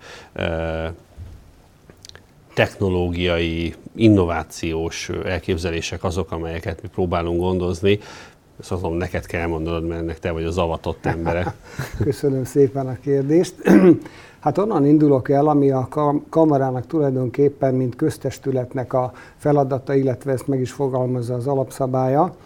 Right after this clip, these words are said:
Speaker 2: Ugye, és, ö, ha jól, nem tudom pontosan hány szervezettel, de a kamara megkötötte, ugye, ezt az együttműködést. Én ezt nagyon komolyan vettem, mint volt Fruitwebes, meg Zöldségszövetség, meg kertészeti tanácsi ember is,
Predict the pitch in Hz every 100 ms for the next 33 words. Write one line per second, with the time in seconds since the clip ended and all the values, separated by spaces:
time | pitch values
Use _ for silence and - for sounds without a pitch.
0 | - - - - 151 143 139 139 - 165
1 | 147 - 147 143 139 127 131 170 175 -
2 | 190 202 156 151 139 160 151 156 - 147
3 | 127 160 139 156 147 139 147 127 - 147
4 | 151 143 139 135 - - 151 147 139 139
5 | 143 147 - 123 117 - 131 123 127 123
6 | - 120 123 127 113 135 139 139 208 -
7 | - - - - - 151 151 - 175 156
8 | 131 113 127 120 117 120 123 120 131 123
9 | 135 143 143 151 135 160 160 131 - 156
10 | 156 156 131 127 - 139 123 135 147 143
11 | 131 - 135 123 - 131 123 120 - 151
12 | 147 135 135 - - 135 127 123 139 139
13 | 151 156 233 -